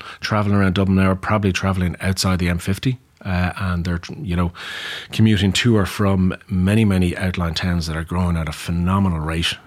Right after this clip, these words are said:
Uh, now, we don't really have a solid plan for those towns in transport terms. That's probably the single biggest problem that we face. You know, if towns that were maybe ten, fifteen years ago, five thousand people, now they're twelve thousand people.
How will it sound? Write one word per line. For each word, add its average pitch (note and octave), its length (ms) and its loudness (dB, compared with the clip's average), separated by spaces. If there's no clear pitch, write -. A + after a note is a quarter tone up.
Uh, F2 220 -4
now, G#2 180 2
we G#2 120 4
don't C3 200 2
really B2 420 4
have G2+ 540 0
a G2 80 -8
solid F#2 520 -2
plan F#2+ 340 0
for F2 160 -4
those F2 240 -2
towns F2 440 -4
in F2+ 80 -4
transport F2 440 -4
terms. E2+ 280 -4
That's A2+ 220 0
probably D3+ 220 4
the G#2+ 80 0
single G#2 340 2
biggest F#2 320 -2
problem E2 320 -2
that F2 100 -4
we E2+ 100 -6
face. D#2+ 320 -4
You F#2+ 60 -2
know, F#2+ 120 2
if F#2 100 -2
towns B2 320 4
that G2 140 -2
were G2 100 0
maybe F#2 240 0
ten, G2 180 -2
fifteen F#2+ 340 -4
years F#2+ 180 -2
ago, G2+ 160 -4
five F#2+ 340 -2
thousand F2 280 -2
people, F2 260 -4
now E2+ 120 0
they're D#2+ 100 -4
twelve F2+ 300 -2
thousand D#2 240 -4
people. D#2 300 -8